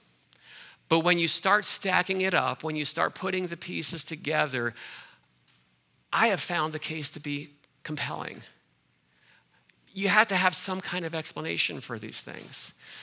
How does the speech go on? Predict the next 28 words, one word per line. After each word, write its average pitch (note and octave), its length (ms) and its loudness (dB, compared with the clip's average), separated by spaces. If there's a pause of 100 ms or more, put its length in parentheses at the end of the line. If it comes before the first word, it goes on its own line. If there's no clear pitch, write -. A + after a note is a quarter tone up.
(220)
There E3 80 0
has G3 180 6
to F#3+ 80 -4
be F3+ 140 2
some G3+ 380 2
kind F#3+ 240 -2
of F3 80 -2
explanation E3 600 2
for C#3 140 -4
how - 340 6
did D#4 160 4
the G3 80 2
church - 560 6
actually C#3 500 4
ever F3 300 2
happen, C3 640 0 (720)
right? C#3 300 0 (360)
It, F#3+ 220 4
it G#3 120 6
was, G3 220 6 (240)
it G#3 200 4
was G3 180 6
birthed F#3 680 6 (360)
in G#3+ 400 6
the F3+ 80 4
very G3+ 560 2
same F#3+ 380 2
city D#3+ 640 2